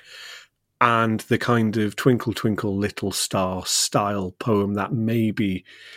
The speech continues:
it could have produced. Um, you know, it, it, it will certainly do a passable version. I've seen lots of these, because what it does is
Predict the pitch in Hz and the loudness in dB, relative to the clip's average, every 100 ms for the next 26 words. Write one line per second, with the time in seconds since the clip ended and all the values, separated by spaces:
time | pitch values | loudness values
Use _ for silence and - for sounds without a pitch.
0 | - - _ - - 123 117 - 110 95 | -20 -20 _ -6 2 4 4 0 -6 -6
1 | 87 - - - - 107 104 101 98 113 | -8 -8 -8 -8 -8 -6 -4 -4 -6 -8
2 | - - - - _ _ 120 101 - - | -12 -18 -18 -20 _ _ -6 -4 -4 -6
3 | 120 - 110 - _ 147 147 127 139 127 | -6 -6 -8 -8 _ 2 4 4 4 6
4 | 160 185 160 160 156 139 135 - 143 135 | 4 4 2 2 2 0 -4 4 6 6
5 | 127 123 131 - 127 120 110 123 131 - | 2 0 -4 -4 -2 0 2 2 0 -4
6 | - - 117 113 123 - - 113 - 139 | -8 -4 -2 0 0 0 -4 -6 -6 -8
7 | - - 120 123 127 120 131 147 82 95 | -8 -4 -2 2 0 2 0 0 -4 -10